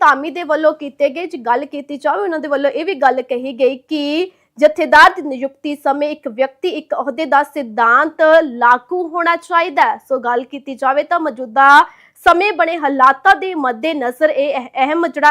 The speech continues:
ਐਲਾਨ ਕੀਤਾ ਗਿਆ ਕਿ ਸਿੱਖ ਪੰਥ ਅੰਦਰ ਸਿੰਘ ਸਾਹਿਬਾਨ ਤੇ ਹਰ ਜਥੇਬੰਦੀ ਦਾ ਸਤਿਕਾਰ ਕਾਇਮ ਰੱਖਿਆ ਜਾਵੇਗਾ ਤੇ ਜਥੇਦਾਰਾਂ ਦੀਆਂ ਪਦਵੀਆਂ ਸੰਬੰਧੀ ਭਵਿੱਖ ਦੇ ਵਿੱਚ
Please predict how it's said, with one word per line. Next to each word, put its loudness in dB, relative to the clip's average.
ਐਲਾਨ 2
ਕੀਤਾ -4
ਗਿਆ -4
ਕਿ -6
ਸਿੱਖ -12
ਪੰਥ -2
ਅੰਦਰ 0
ਸਿੰਘ -12
ਸਾਹਿਬਾਨ -2
ਤੇ -6
ਹਰ -2
ਜਥੇਬੰਦੀ -8
ਦਾ 4
ਸਤਿਕਾਰ 6
ਕਾਇਮ 2
ਰੱਖਿਆ 0
ਜਾਵੇਗਾ 2
ਤੇ 0
ਜਥੇਦਾਰਾਂ -2
ਦੀਆਂ 4
ਪਦਵੀਆਂ -2
ਸੰਬੰਧੀ -6
ਭਵਿੱਖ -12
ਦੇ -2
ਵਿੱਚ -8